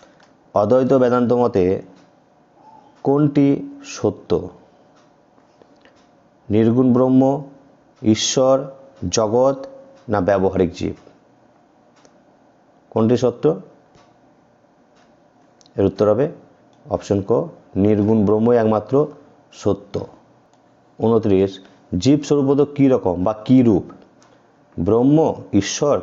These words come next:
কর্তা না বহু? কী হবে? এর উত্তর হবে ব্রহ্ম। তিরিশ, শঙ্করের মতে মুক্তির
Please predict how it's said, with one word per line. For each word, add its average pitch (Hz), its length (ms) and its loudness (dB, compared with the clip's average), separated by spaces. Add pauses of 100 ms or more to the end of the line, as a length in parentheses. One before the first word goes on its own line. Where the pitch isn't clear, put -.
(120)
কর্তা 104 360 -2
না 113 120 -2 (100)
বহু? 82 200 -2 (1700)
কী - 120 -8
হবে? 87 220 -2 (240)
এর 101 80 4
উত্তর 95 260 0
হবে 110 140 0 (960)
ব্রহ্ম। 90 320 0 (2250)
তিরিশ, 98 400 2 (840)
শঙ্করের 131 560 0
মতে 139 260 2
মুক্তির 120 400 0